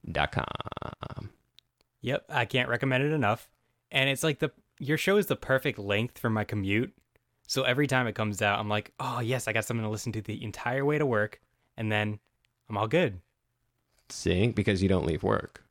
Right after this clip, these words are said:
Speaker 2: Exactly. I
Speaker 1: Yep.
Speaker 2: live there.
Speaker 1: We did that on purpose for commutes,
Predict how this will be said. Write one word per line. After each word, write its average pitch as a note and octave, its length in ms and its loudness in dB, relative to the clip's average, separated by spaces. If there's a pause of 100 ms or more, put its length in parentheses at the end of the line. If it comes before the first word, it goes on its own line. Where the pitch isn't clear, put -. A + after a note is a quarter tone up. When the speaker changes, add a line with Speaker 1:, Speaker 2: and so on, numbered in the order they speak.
(380)
Speaker 2:
Exactly. A2 460 -4 (280)
I A#2 60 2
Speaker 1:
Yep. A#2 80 4
Speaker 2:
live - 160 6
there. G2 240 -6 (560)
Speaker 1:
We A2 120 4
did A#2 120 6
that A2+ 120 6
on G#2 140 4
purpose G#2+ 360 2
for F2+ 200 2
commutes, G#2+ 520 2